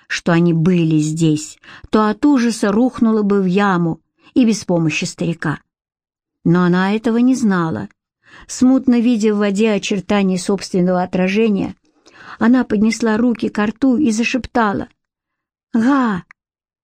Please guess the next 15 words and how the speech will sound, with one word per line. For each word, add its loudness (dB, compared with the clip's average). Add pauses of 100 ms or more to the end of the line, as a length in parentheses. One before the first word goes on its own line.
(120)
ты -6
слышишь 0
меня? 0 (800)
Это 0
я. 2 (840)
Я 2
здесь! 0 (580)
Пришла 2
сказать». -2 (960)
Она 2
боялась -2
назвать -2
хоть -4
одно 0
имя -2